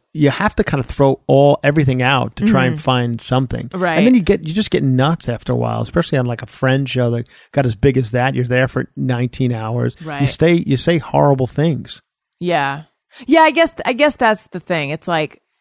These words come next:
Speaker 2: it's conceivable it was a misogynist shithole and it was awful, or
Speaker 1: Yeah.
Speaker 2: it also, but, but also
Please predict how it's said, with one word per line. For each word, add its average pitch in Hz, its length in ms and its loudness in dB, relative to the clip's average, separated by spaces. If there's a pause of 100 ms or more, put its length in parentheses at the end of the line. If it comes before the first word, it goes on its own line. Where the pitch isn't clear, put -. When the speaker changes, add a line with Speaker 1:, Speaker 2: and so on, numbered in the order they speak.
(760)
Speaker 2:
it's 208 220 0
conceivable 208 540 -2
it 170 160 2
was 180 320 2
a 190 40 -4
misogynist 156 600 -6
shithole 151 640 -6
and 156 200 -8
it - 60 -8
was 160 120 -8
awful, 151 560 -6
or 208 120 4
Speaker 1:
Yeah. 123 260 6
Speaker 2:
it 175 140 -4
also, 175 300 0
but, 202 280 0
but 220 160 4
also 196 640 4